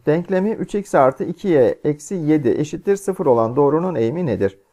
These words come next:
Şimdi burada y'yi yalnız bırakmamız lazım. Üç x ve eksi yediyi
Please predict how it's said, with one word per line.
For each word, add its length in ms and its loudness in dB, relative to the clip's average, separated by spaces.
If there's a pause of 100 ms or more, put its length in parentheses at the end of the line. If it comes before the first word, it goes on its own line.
(440)
Şimdi 320 0
burada 400 4
y'yi 420 2
yalnız 400 2
bırakmamız 520 2
lazım. 460 2 (400)
Üç 180 -4
x 220 -6
ve 80 4
eksi 360 0
yediyi 440 2